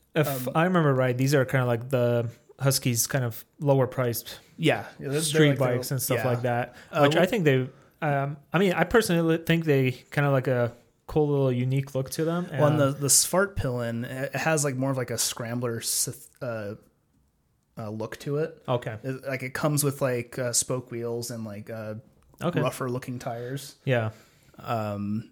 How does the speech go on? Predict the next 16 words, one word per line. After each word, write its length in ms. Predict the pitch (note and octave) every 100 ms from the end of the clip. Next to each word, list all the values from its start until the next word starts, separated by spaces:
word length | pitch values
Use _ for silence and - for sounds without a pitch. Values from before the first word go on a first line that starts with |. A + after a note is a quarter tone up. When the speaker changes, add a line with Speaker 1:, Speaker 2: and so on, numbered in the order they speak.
| -
Speaker 2:
so 160 | -
I, 100 | C3+ D3
I 40 |
think, 300 | C#3 D3+ D3+ -
I 40 | D#3
think 200 | E3 E3+
their 180 | B2
words 300 | B2+ C#3 C#3+ C#3+
on 60 |
their 80 | C3+
website 440 | B2+ C3 D3 C3+
was, 200 | B2+ A#2+
like, 160 | A#2+ A#2
the 160 | A2+ A2+
Urban 320 | A#2 A#2+ A#2+
Explorer. 640 | - - C3 C3 C#3+ D#3+